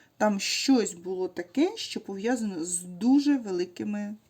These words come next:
грошима. Ось так.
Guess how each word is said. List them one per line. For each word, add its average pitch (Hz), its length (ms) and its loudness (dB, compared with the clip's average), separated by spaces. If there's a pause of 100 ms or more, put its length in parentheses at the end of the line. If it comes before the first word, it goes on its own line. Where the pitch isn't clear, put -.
(100)
грошима. - 560 -10 (1500)
Ось 233 160 -6
так. 311 200 -10